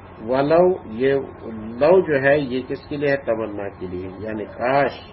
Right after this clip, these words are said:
ولو یر الذین ظلموا، کاش دیکھ لے وہ لوگ جو ظالم ہے، جو مشرک ہے، کیونکہ ظالم اللہ تعالیٰ نے شرک کو ظلم کہا۔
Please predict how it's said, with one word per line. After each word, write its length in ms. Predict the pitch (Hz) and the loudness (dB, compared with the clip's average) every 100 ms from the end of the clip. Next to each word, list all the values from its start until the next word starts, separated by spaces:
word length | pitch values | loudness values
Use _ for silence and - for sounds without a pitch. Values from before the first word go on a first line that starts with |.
| - - - - - - - 110 | -20 -20 -20 -20 -20 -20 -12 -2
ولو 340 | 113 120 127 123 | 0 2 2 2
یر 220 | 113 113 | 2 2
الذین 540 | 113 113 110 120 123 127 107 | 0 -2 -2 -4 -2 -4 -2
ظلموا، 420 | 113 117 117 120 - | -2 -2 -2 -4 -4
کاش 240 | 113 117 110 - | -2 0 -2 -4
دیکھ 240 | 123 123 | -4 -2
لے 120 | 123 127 | -2 -2
وہ 180 | 123 | -2
لوگ 220 | 127 123 123 - - - - | -2 -2 -4 -10 -20 -18 -6
جو 120 | 110 104 | -4 -2
ظالم 420 | 113 113 127 123 | -2 0 -2 -2
ہے، 180 | 123 127 127 110 | -2 -2 -4 -8
جو 120 | 110 | -8
مشرک 420 | 110 113 123 127 | -6 -4 -6 -4
ہے، 160 | 127 127 - - - | 0 0 -2 -14 -10
کیونکہ 200 | - 175 139 | 0 0 2
ظالم 480 | 127 120 151 190 214 - - - - _ _ _ - - - - - - - - - - - - - _ - - - - - - - - - - | 2 4 4 4 0 -12 -20 -20 -20 _ _ _ -20 -20 -20 -20 -20 -20 -20 -20 -20 -18 -20 -20 -20 _ -20 -18 -18 -20 -20 -20 -20 -20 -10 -4
اللہ 280 | 123 135 135 - | 2 2 2 0
تعالیٰ 320 | 127 135 147 | 0 4 4
نے 140 | 156 143 | 4 0
شرک 340 | - 156 151 135 | 0 -2 -2 -4
کو 60 | 120 | -4
ظلم 220 | 113 113 95 | -2 -4 -6
کہا۔ 260 | 92 92 | -10 -8